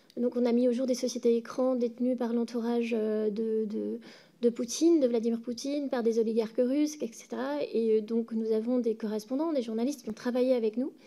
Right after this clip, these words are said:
Mais, euh, s'agissant de ces pays, enfin, il convient effectivement de, de leur assurer une protection particulière à ces journalistes. C'est très compliqué pour eux,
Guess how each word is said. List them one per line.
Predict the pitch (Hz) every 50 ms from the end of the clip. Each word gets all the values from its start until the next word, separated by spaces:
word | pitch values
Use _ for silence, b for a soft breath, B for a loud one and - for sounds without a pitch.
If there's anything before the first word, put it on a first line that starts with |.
| B B B B B B B _
Mais, | - 226 233 226 226 226
euh, | 220 214 214 214 208 208 214 -
s'agissant | - - - - - 254 240 233 226 240 247 240 - 254
de | 254
ces | 247 254 226
pays, | 226 247 277 302
enfin, | 294 254 233
il | 233 220 220
convient | - - 254 240 240 254 262 262 262 262 - - -
effectivement | 226 226 254 233 233 247 247 262 269 285
de, | 262 240 240 226 226 226 233 B B B B B B _ -
de | 214 220
leur | 226 220
assurer | 220 214 220 262 240 269
une | 269 254
protection | - 247 226 220 220 247 240
particulière | 220 233 - - 240 - 262 254 262 247 240
à | 226 226
ces | 226 240
journalistes. | 214 233 226 220 220 214 220 - -
C'est | 226 -
très | - - 240
compliqué | 233 247 226 240 240 - 254
pour | 240 - 240 226 247
eux, | 247 247 254 240